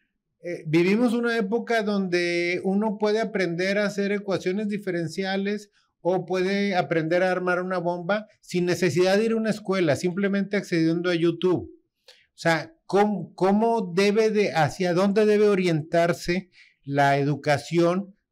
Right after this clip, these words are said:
para aprovechar mejor nuestras competencias o habilidades, eh, este, en, en, en el futuro? O, o para formar los, eh,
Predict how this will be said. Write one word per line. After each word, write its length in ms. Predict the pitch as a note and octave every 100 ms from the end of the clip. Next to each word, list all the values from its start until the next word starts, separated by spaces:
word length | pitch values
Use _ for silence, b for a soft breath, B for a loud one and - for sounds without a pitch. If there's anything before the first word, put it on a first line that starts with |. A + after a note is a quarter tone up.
| _
para 220 | D3 D3
aprovechar 760 | D3 D3 D3 D3 - D#3+ D#3+
mejor 460 | F3+ E3+ F3+ F3 F3
nuestras 480 | F3+ E3 E3 D#3 -
competencias 800 | C#3 B2 B2+ B2+ D#3 D#3+ F3 D#3+
o 80 | C#3+
habilidades, 840 | C3 B2+ B2+ C#3 D3+ D#3+ E3 D3+
eh, 420 | - C3+ C3 C3+ B2
este, 540 | - - A#2+ A#2+ C#3+
en, 100 | C3
en, 220 | C3+ C3
en 180 | C3 B2
el 140 | A#2+
futuro? 640 | A#2+ A2+ E3 F3+ B2 A2 - -
O, 100 | C#3+
o 260 | - D#3+
para 280 | D3 C#3 C#3+
formar 640 | - D3 C#3 D#3+ F3+ G3 B B B B B _
los, 680 | D3+ D#3 D#3 D3+ - - C3 E3
eh, 680 | D3+ C#3+ C#3+ C#3 C3 B2+